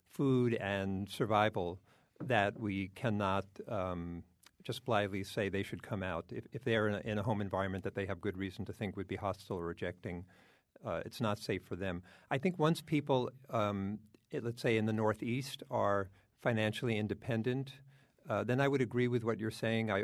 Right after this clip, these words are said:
I've worked with many people who've had, uh, total rejection from their families after they came out, but even so,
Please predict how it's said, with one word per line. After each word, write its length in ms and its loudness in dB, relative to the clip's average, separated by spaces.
I've 160 -2
worked 220 0
with 260 -2
many 240 2
people 440 -4
who've 340 -4
had, 560 0
uh, 200 -2
total 260 2
rejection 680 -2
from 160 -2
their 120 0
families 400 -2
after 240 -2
they 120 -2
came 220 -2
out, 180 0
but 120 0
even 300 0
so, 640 0